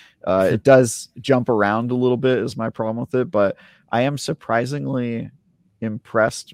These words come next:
Speaker 1: I mean, it's not a good system by any stretch of the imagination, but it's more than I thought. The stealth combat, like, like
Speaker 2: Oh.
Speaker 1: Ada is a sneakier person, so you can get through entire sections without triggering the alarm.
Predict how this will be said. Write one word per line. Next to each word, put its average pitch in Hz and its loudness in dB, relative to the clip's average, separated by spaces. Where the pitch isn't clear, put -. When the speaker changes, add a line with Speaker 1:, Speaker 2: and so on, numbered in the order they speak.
Speaker 1:
I 113 -6
mean, 110 -4
it's - -8
not 123 2
a 107 -4
good 101 -6
system - -10
by 104 -4
any 101 -8
stretch - -10
of 95 -10
the 95 -8
imagination, 98 -8
but 110 2
it's 107 -4
more 113 0
than 110 -2
I 92 -4
thought. 104 0
The - -6
stealth - 2
combat, 73 -6
like, 110 -2
like 110 0
Speaker 2:
Oh. 139 2
Speaker 1:
Ada 113 2
is 107 -2
a 110 0
sneakier 117 -4
person, 127 -4
so 104 -2
you 101 -2
can 101 -8
get 107 -2
through 104 -4
entire 98 -4
sections 101 -6
without 92 -4
triggering 101 -4
the 98 -4
alarm. 98 -4